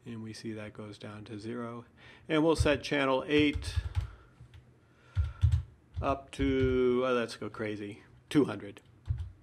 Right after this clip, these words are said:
One detail to be aware of is that the numbering of the channels varies between the debug display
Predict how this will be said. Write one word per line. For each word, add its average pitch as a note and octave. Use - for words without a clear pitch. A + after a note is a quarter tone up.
One F#3
detail D3+
to B2+
be A#2+
aware A2+
of G2+
is G#2
that A2+
the A#2
numbering G#2+
of G2+
the G#2
channels G#2
varies A2+
between A2
the G2+
debug A2+
display G#2